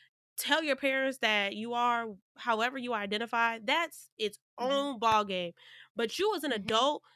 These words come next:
Speaker 1: should be able to sit here and take accountability for your actions or at least hear
Speaker 2: Mm-hmm.
Speaker 1: how you made someone feel. Ozzy was the type of
Speaker 2: Mm-hmm.
Speaker 1: person or is the type of person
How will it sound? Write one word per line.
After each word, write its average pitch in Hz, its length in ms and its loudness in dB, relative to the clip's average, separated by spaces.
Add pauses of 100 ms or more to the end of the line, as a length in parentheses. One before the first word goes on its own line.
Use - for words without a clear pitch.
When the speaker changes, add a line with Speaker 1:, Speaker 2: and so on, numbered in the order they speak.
Speaker 1:
should 277 160 -6
be 277 100 2
able 262 140 0
to 226 60 -6
sit 269 220 0
here 277 200 -2
and 214 140 -4
take 254 160 -6
accountability 226 540 -4
for 226 120 -6
your 208 140 -2
actions 220 320 -6
or 277 140 2
at 240 160 -2
least 330 300 -4
hear 240 480 -2
Speaker 2:
Mm-hmm. 240 160 -10 (160)
Speaker 1:
how 262 240 0
you 254 180 -2
made 240 220 2
someone 214 320 -2
feel. 185 420 -2
Ozzy 349 420 2
was 339 160 -6
the 254 100 -6
type 247 240 -10
of - 140 -20
Speaker 2:
Mm-hmm. 247 320 -4
Speaker 1:
person 247 60 -8 (440)
or 220 140 0
is 277 180 6
the 285 60 -6
type 262 200 0
of 208 80 -20
person 220 440 -4